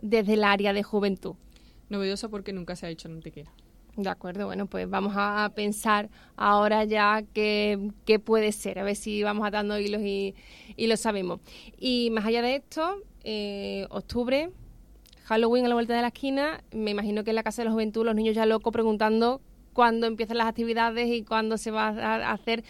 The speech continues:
Speaker 1: lo mismo que ya se inició el año pasado.
Speaker 2: Así es, lo próximo que tenemos es Halloween. Eh, tenemos novedades.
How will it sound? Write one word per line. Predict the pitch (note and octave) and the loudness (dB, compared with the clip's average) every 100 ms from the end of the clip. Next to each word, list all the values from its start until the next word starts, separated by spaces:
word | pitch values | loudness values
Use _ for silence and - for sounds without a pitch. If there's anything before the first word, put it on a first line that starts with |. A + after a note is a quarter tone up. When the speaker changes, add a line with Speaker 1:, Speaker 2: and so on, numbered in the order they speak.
| - - | -12 -4
Speaker 1:
lo | A#3 | 0
mismo | A#3 A#3 | 2 0
que | A#3 A#3 | 0 0
ya | A3+ | 0
se | G#3+ A#3+ | 0 0
inició | A#3 A3 A#3 A3+ G#3+ | 0 -2 -2 0 0
el | |
año | G#3+ G#3 | 0 -2
pasado. | G3 - - - - - - - - | -4 -8 -12 -14 -20 -20 -20 -20 -12
Speaker 2:
Así | G3 - G3 | -10 -6 -4
es, | F3+ | -4
lo | F3 | -6
próximo | F#3 F#3 G#3+ G#3 | -6 -8 -8 -8
que | G3+ | -6
tenemos | G3 F#3+ F#3+ F#3+ | -8 -8 -8 -8
es | F3+ F3 | -10 -8
Halloween. | A3+ A#3+ A#3+ C4 - - - - - | -6 -6 -6 -8 -12 -20 -20 -20 -10
Eh, | G#3+ G#3 G3 G3 F#3 | -6 -2 -2 -2 -4
tenemos | F#3 G3 G#3 | -6 -6 -6
novedades. | G3 F3+ F3 G#3+ A3 | -6 -6 -4 -4 -6